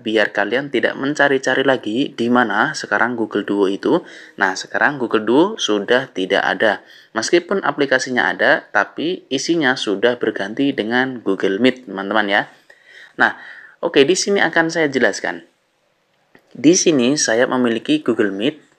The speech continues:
dan juga memiliki Google Duo. Di sini nanti akan saya coba untuk memastikan kepada teman-teman semua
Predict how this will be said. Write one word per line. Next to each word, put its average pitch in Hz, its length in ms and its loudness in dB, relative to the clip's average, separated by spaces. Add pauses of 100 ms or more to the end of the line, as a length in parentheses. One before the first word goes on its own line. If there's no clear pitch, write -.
(260)
dan 110 240 2
juga - 320 0
memiliki 156 480 0
Google 101 400 2
Duo. 107 320 4 (560)
Di - 80 2
sini - 240 2
nanti 165 240 0
akan 135 320 0
saya 135 240 0
coba 147 480 0
untuk 127 240 -6
memastikan 123 640 -2
kepada 110 400 2
teman-teman 101 560 -4
semua 104 640 -4